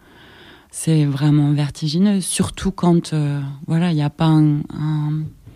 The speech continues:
un cadre très accueillant à l'extérieur. Et, euh, et, et que, effectivement, on a beaucoup été placé, euh, précédemment. Et il se trouve que Chloé, elle a particulièrement fait, euh, une longue peine, parce qu'elle,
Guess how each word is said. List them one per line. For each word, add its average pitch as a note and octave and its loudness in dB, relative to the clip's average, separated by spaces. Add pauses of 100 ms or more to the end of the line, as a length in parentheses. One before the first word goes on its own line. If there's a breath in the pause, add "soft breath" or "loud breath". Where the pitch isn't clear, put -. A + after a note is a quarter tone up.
(480 loud breath)
un E3 4
cadre D#3+ 0
très D#3+ -2
accueillant D#3+ 2
à D3+ 0
l'extérieur. E3+ -2 (840 loud breath)
Et, D3+ 2
euh, D3 0 (220)
et, D#3 0 (240)
et C#3+ -2
que, F3 2
effectivement, F3+ 2
on D#3+ 2
a D#3 4
beaucoup D#3 0
été - -2
placé, D#3+ -2
euh, D3+ -4 (1500 soft breath)
précédemment. E3 2 (560 loud breath)
Et D3+ 0
il D3 -2
se - -10
trouve - -8
que E3 -2
Chloé, E3+ 2
elle E3 2
a D3 -2
particulièrement D#3+ 0
fait, D#3+ -2
euh, D3+ -2
une E3 -2
longue E3+ 0
peine, G3+ 0
parce F3+ -2
qu'elle, D#3 -4